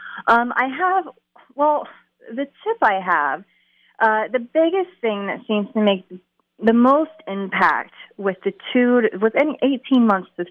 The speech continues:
three and a half years, this is essential. A lot of times we don't spend time with our children in their rooms. And when we are with our children in their rooms,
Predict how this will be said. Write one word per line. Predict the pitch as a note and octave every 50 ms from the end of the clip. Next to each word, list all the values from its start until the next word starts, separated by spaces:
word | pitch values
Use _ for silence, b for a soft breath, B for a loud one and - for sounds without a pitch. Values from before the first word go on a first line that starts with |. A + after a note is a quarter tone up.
| _ _ -
three | - G3 F#3+ F3+
and | E3+
a | D#3 D#3+
half | D#3 - - -
years, | - - F2+ - - - _ _ _ -
this | - G#3+ G#3 A#3+ A#3+ A#3
is | A3+ G3
essential. | F#3+ F3+ - E3+ C3+ A#2+ - - F#2+ F#2+ - B B B B B B B B B B
A | B3
lot | C4 C#4+ E4+ G#4
of | A#4 A4+ -
times | D#4+ D4 B3+ A#3 G#3+
we | A#3 B3+
don't | D4+ G4 G4 C#4+ - - A#3
spend | G#3+ A3+ G#3+ G#3+ G#3+ G#3+ G#3+ G#3+ A3+ G#3+ _ _ _ _ -
time | - G#3+ G3+ G3+ G3+ G3+ G3+ -
with | - F#3 F#3+ G#3+ B3 A#3+ - -
our | - F#3 F#3 F#3 - -
children | - G3 F#3+ F3+ F#3+ F3+ E3+ -
in | - E3+ F3
their | F3 E3 D#3+ D#3
rooms. | D#3+ D#3+ C#3+ A2 B2+ C3+ B2 F#3 - - -
And | A#3+ A#3+
when | B3+ C4 B3+
we | B3+ B3 A#3+ - _ -
are | - C#4+ F4 G#4 B4+ B4 G4+ C4 G#3 D#3+ - -
with | G#3 G#3+ G3+ -
our | G3+ F3+ F3
children | - - F#3 E3+ E3 E3 D#3+ D#3+ D#3+ -
in | E3+ E3 D#3+
their | D#3 D3+ D3
rooms, | D3 D3 C#3 D#3 E3 F#3 B3+ C#4